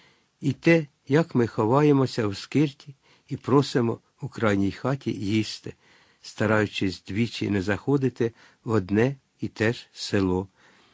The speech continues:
Чи надовго нас вистачить? У великому місті, десь на сході, нам було б набагато легше заховатися.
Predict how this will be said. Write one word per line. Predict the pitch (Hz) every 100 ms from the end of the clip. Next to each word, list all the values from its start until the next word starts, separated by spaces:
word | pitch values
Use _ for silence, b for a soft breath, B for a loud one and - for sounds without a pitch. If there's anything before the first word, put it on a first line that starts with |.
| b _ _ -
Чи | 143
надовго | 131 127 160 190 156
нас | 139 143 151 -
вистачить? | 131 156 - 107 - 92 - _ _ _ _ _ _
У | 135
великому | 117 117 123 - 113
місті, | 110 113 139 - - 104 b b _
десь | 120 139 -
на | 113
сході, | 107 - 135 143 110 95 b b b _
нам | 110 139 147
було | 127 123 147
б | 139 - _
набагато | 123 117 120 143 147 120
легше | 131 151 - 110
заховатися. | 101 - 101 110 107 98 - -